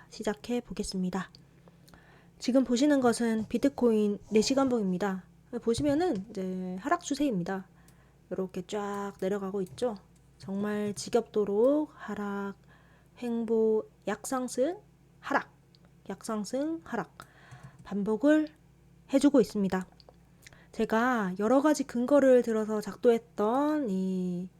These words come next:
선도 한 세 번 정도 리테스트 하다가 푹 찍고 내려갔습니다. 그 여기 이제 다시 저항선으로 변해서 저항을 받고 내려가고 있죠.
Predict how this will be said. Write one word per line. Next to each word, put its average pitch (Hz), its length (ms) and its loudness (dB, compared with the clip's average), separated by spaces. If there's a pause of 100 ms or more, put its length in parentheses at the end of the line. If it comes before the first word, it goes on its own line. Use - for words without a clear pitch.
(120)
선도 240 580 0 (540)
한 202 220 -6
세 294 220 0
번 311 240 2
정도 269 540 0 (420)
리테스트 233 480 -6
하다가 247 640 -4 (140)
푹 277 340 -2
찍고 311 460 -4 (260)
내려갔습니다. 196 840 -6
그 208 140 -6
여기 202 260 -2
이제 226 440 -2
다시 190 280 -10
저항선으로 233 680 -2
변해서 196 580 -4 (340)
저항을 202 360 -6
받고 269 460 -4 (400)
내려가고 202 440 0
있죠. 185 300 -6